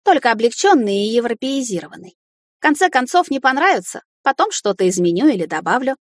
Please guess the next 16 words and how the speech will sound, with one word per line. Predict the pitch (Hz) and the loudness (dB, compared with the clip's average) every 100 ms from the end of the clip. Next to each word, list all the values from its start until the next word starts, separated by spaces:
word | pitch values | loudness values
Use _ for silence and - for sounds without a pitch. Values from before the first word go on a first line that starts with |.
| _ | _
а | 262 | -2
на | 240 | 0
первое | 269 254 233 | 0 0 -2
время | 233 294 170 | -2 -4 -6
сойдёт. | - 190 180 - _ _ _ _ _ _ - | -6 -6 -10 -18 _ _ _ _ _ _ -6
Не | 226 | -4
знаю, | 208 190 156 | 0 0 0
короче, | 151 - - - _ - | -4 -12 -16 -20 _ -2
может | 320 359 202 | 0 0 -2
и | 180 | -6
чрезмерно, | 180 170 170 302 381 349 359 - | -4 -6 0 2 4 2 0 -4
но | 285 508 | 0 0
завтра | 320 175 233 - | 0 0 0 -4
пересмотрю | 190 175 175 170 - 277 330 _ | -6 -6 -4 -6 -4 -4 -6 _
и | - | -6
решу. | 175 - - | -4 -8 -12